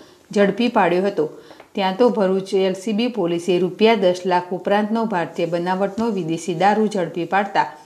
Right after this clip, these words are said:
ગાંધીના ગુજરાતમાં ખરા અર્થમાં દારૂબંધીનું હવે તો ચીરહરણ થઈ રહ્યું હોય એમ લાગી રહ્યું છે.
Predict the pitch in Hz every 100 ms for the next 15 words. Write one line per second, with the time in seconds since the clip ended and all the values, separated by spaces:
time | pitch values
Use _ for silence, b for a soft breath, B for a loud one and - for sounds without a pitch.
0 | B _ _ 196 208 196 240 262 226 226
1 | 220 220 247 247 - 185 180 170 185 -
2 | 190 - B B B _ 214 208 214 233
3 | 233 226 233 240 247 202 180 180 180 180
4 | 208 202 214 226 233 226 175 170 165 175
5 | 196 180 - B _ _ _ 240 240 254
6 | 214 180 175 180 170 170 - 165